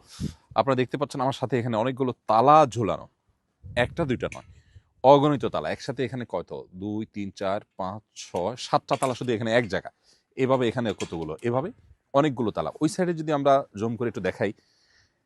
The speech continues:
অনেকগুলো তালা। আমার মনে হয় আমাদের দেশে অনেক গ্রামের তালার দোকানে এতগুলো তালা কালেকশন হয়তো নেই কারোর কাছে।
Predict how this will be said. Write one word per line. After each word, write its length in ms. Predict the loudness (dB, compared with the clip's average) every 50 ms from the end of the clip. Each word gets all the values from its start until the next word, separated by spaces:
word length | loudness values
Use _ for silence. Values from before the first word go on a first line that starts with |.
| _ _ _ _ _ _ _ _ _ 0
অনেকগুলো 640 | 4 4 4 4 4 4 2 2 0 0 0 -2 0
তালা। 260 | -2 -4 -4 -6 -8 -18 _ _ -4
আমার 180 | -4 -2 -2
মনে 180 | -2 -2 -2 -2
হয় 180 | -2 -2 -2 -2
আমাদের 200 | -2 -4 -4 -4 -4 -6
দেশে 140 | -6 -6 -6
অনেক 180 | -8 -8 -8 -6
গ্রামের 360 | -2 0 0 0 0 -2 -4 -4 _
তালার 220 | -2 -2 -2 -2 -4 -4
দোকানে 280 | -6 -4 -4 -4 -6 -6
এতগুলো 260 | -8 -8 -8 -8 -6
তালা 220 | -4 -2 -2 -2
কালেকশন 420 | -2 -4 -6 -6 -8 -10 -10 -10 -10 -6 0
হয়তো 240 | 2 2 2 2 0 -2
নেই 240 | -2 0 0 -2 -2
কারোর 260 | -2 -4 -6 -6 -6 -12
কাছে। 200 | -14 -14 -14 -14